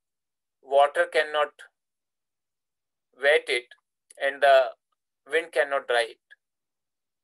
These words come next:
So it's not that the weapons which we have, that cannot cut it. Maybe some new weapons can be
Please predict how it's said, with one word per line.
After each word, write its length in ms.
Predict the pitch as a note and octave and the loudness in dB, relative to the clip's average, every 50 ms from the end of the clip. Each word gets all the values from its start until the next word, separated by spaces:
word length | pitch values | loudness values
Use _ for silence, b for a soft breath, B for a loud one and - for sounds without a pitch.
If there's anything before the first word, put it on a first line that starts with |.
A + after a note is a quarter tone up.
| _ _ _ _ b b b b b | _ _ _ _ b b b b b
So 140 | b - F#3+ | b -6 -4
it's 220 | F#3+ F#3 - - | -4 -4 -4 -4
not 300 | F3 F3 F#3 G#3 G#3 - | -2 0 0 0 0 0
that 200 | G3+ G3 F#3 - - D#3+ - _ D3 | 0 0 0 -2 -6 -20 -10 _ 0
the 100 | D#3+ D#3+ D3 | 0 2 2
weapons 400 | D#3 D#3+ E3 - F#3+ F#3 F3 - | 2 2 2 0 -4 -4 -4 -8
which 180 | E3+ D#3+ - - | -12 -14 -18 -18
we 140 | E3 F#3+ A3 | -16 -14 -14
have, 440 | A3 G3 - E3+ C#3+ A#2 G#2 - - _ _ _ _ _ _ _ _ _ _ _ _ _ _ _ _ _ _ - | -12 -8 -4 -2 0 0 -2 -4 -8 _ _ _ _ _ _ _ _ _ _ _ _ _ _ _ _ _ _ 0
that 240 | D#3 E3 E3 E3 - | 0 0 0 0 0
cannot 480 | F3 E3 E3 E3 E3 D#3+ D#3 D#3 - - - _ _ _ _ _ _ _ _ _ _ _ _ _ _ _ _ _ _ _ _ _ _ - | -2 -2 -2 -2 -2 -2 -2 -4 -6 -10 -20 _ _ _ _ _ _ _ _ _ _ _ _ _ _ _ _ _ _ _ _ _ _ -4
cut 220 | - E3 D#3 - | -2 -2 -2 -2
it. 160 | C#3+ A#2+ - _ _ _ _ _ _ _ _ _ _ _ _ _ _ _ _ _ _ _ _ _ _ _ _ _ _ _ _ _ _ _ _ _ _ _ _ _ _ _ _ _ _ - | -4 -10 -10 _ _ _ _ _ _ _ _ _ _ _ _ _ _ _ _ _ _ _ _ _ _ _ _ _ _ _ _ _ _ _ _ _ _ _ _ _ _ _ _ _ _ -8
Maybe 380 | C#3+ D#3+ E3 E3 F#3 F#3 F3+ | -6 -6 -4 -4 -4 -6 -6
some 280 | E3 - F#3 E3+ E3 D#3+ | -4 -2 -2 -2 -2 -4
new 140 | D#3+ E3+ E3+ | -8 -4 0
weapons 380 | E3 F3 E3 - E3+ E3 - | 0 0 2 0 -4 -6 -4
can 240 | - F3 D#3+ D#3+ D#3+ | -2 -4 -4 -4 -6
be 360 | D#3+ D#3+ D#3+ D#3+ D#3 D#3 - | -14 -16 -16 -16 -18 -20 -20